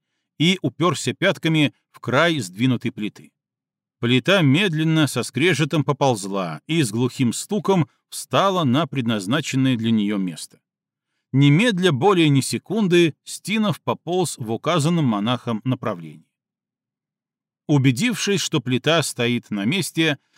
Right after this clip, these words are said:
монах развернулся к двери. Дверь сорвалась с петель, и первый влетевший в комнату охранник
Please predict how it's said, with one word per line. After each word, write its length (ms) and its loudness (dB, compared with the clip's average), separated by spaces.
монах 640 2
развернулся 720 0
к 60 -8
двери. 400 -14
Дверь 520 0
сорвалась 540 0
с 60 -8
петель, 640 -2
и 140 0
первый 480 -2
влетевший 600 -2
в 80 -12
комнату 400 -2
охранник 640 -2